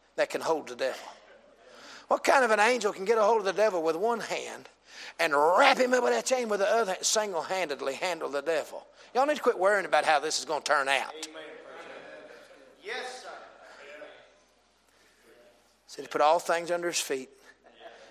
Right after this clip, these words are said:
Speaker 1: made him to be the head over all things, to the church. Here's your last D.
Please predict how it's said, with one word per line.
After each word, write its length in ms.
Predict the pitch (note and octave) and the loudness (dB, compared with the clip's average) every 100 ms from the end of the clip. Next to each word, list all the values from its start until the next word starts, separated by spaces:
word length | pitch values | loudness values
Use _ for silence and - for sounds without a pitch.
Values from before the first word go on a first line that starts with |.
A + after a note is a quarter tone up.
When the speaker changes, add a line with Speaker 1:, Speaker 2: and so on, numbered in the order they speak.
| - | -8
Speaker 1:
made 140 | C3 | -4
him 120 | C#3+ D3 | -4 -4
to 100 | D3 | -4
be 120 | E3 | -4
the 120 | D#3 | -2
head 240 | D3 C3+ | -2 0
over 200 | B2+ A#2+ | -2 0
all 140 | B2+ D3+ | 2 2
things, 380 | - C3+ B2 - | -2 -8 -8 -10
to 100 | - | -6
the 80 | F3 | -4
church. 540 | D#3+ D#3+ C#3 - - - _ _ _ _ _ _ - B2+ B2 - - _ _ _ _ | -2 -2 -4 -4 -10 -10 _ _ _ _ _ _ -20 _ -20 -20 -20 _ _ _ _
Here's 140 | C#3+ C3+ | -8 -2
your 100 | C#3+ | 2
last 380 | D3+ D3 - C3+ | 4 4 0 -2
D. 240 | C3 A#2 | -4 -4